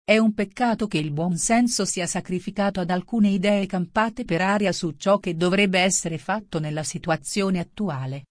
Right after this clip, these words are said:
ha affermato Ryabkov ai giornalisti. Dunque,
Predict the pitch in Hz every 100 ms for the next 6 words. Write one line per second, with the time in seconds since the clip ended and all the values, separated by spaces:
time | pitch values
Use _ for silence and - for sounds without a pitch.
0 | _ 185 175 - - 175 165 143 131 151
1 | 151 175 190 156 - 208 165 160 151 233
2 | 240 180 131 - - - _ _ _ 175
3 | 170 180 151 165 208